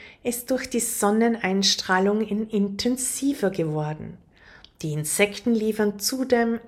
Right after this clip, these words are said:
ein akustisches Konzert in der Stille der Natur.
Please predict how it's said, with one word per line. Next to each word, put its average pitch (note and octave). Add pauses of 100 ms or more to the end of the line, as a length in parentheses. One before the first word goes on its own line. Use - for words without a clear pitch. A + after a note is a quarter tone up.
(120)
ein D#3
akustisches G3
Konzert E3
in F3+
der F3+
Stille D3+
der D#3
Natur. D#3